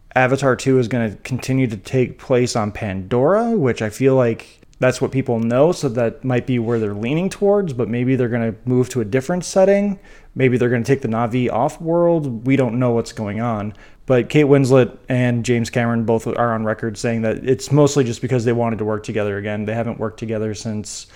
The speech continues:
Titanic, which James Cameron has only done one movie since Titanic, which is the first Avatar. She wanted in on it because she wanted to work with them again.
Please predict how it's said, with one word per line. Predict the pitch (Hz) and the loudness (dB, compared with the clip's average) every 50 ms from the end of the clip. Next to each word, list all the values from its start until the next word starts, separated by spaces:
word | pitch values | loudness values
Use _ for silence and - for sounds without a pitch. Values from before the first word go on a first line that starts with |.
| - - - - | -20 -20 -12 -6
Titanic, | - 113 101 - - 143 139 123 110 110 107 - | -4 -4 -2 0 0 2 2 2 0 -4 -4 -4
which | 110 104 - - | -6 -6 -6 -8
James | - 113 107 104 - | -8 -8 -8 -8 -8
Cameron | - 123 117 113 110 98 | -8 -6 -6 -4 -4 -6
has | 101 104 | -4 -4
only | 113 107 101 | -4 -4 -4
done | 104 120 113 110 107 | -2 -2 -2 -2 -2
one | 110 107 107 107 | -4 -4 -4 -2
movie | 113 127 123 110 110 98 | 0 0 0 0 -2 -6
since | - - 104 95 - | -8 -10 -12 -12 -10
Titanic, | - 104 92 92 - - 104 101 101 104 - | -10 -10 -10 -8 -8 -8 -8 -6 -8 -8 -8
which | - 101 95 | -10 -10 -10
is | 107 98 98 95 101 | -10 -10 -10 -12 -14
the | |
first | - - 113 110 107 - - - | -8 -4 -4 -4 -4 -4 -6 -6
Avatar. | 101 101 98 98 95 - - 104 104 101 98 - - - - - - - | -4 -4 -4 -4 -6 -6 -6 -4 -4 -4 -6 -8 -14 -20 -20 -20 -12 -4
She | - - 147 | 2 4 6
wanted | 143 139 127 123 120 117 | 6 6 4 4 2 2
in | 120 120 120 | 0 0 0
on | 117 117 117 | 0 0 -2
it | 113 | -2
because | 104 113 110 120 107 | -2 -4 -4 -6 -6
she | - - | -6 -4
wanted | 120 113 110 107 104 | -4 -4 -4 -4 0
to | |
work | 107 135 143 131 | 2 2 2 2
with | 123 - | 0 -4
them | 107 98 104 | -6 -6 -6
again. | 98 101 104 101 104 113 110 | -4 -4 -4 -4 -4 -6 -8